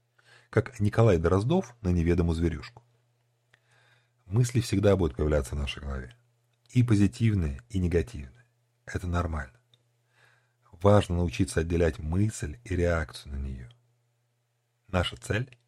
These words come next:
смотреть на тревожную мысль и думать: «Это всего лишь мысль. Не факт, не реальность.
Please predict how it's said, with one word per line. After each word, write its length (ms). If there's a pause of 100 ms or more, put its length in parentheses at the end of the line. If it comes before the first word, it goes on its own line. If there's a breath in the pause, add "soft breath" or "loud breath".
(600 loud breath)
смотреть 560
на 60
тревожную 500
мысль 360
и 20
думать: 420 (460)
«Это 420 (140)
всего 340
лишь 240
мысль. 380 (680)
Не 140
факт, 480 (280)
не 180
реальность. 720